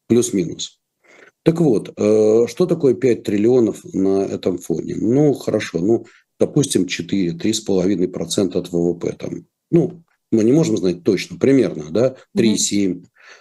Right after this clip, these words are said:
Speaker 1: Э, понимаешь, многие страны живут с дефицитом бюджета и пять, и семь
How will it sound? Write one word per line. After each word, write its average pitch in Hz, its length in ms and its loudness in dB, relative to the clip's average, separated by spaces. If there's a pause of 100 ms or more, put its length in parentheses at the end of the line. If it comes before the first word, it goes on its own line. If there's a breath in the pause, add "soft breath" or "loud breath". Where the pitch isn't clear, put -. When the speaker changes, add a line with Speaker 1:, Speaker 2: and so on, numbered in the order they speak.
(180 soft breath)
Speaker 1:
Э, 113 240 4
понимаешь, 180 400 2
многие 139 280 2
страны 143 360 2
живут 117 320 2
с - 120 -8
дефицитом 110 600 0
бюджета 95 1000 0
и 82 720 -4 (100)
пять, 120 360 0
и - 40 -20
семь 113 400 0